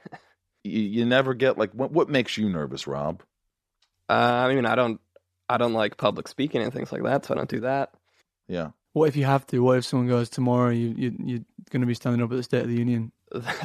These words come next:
Speaker 1: That would make me very nervous. <laughs>
Speaker 3: What about, what about, you said you got a kid?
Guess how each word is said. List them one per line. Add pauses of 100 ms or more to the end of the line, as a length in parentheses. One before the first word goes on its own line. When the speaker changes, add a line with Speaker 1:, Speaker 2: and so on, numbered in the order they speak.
Speaker 1:
That
would
make
me
very
nervous. (160)
<laughs>
Speaker 3:
What
about,
what
about,
you
said
you
got
a
kid?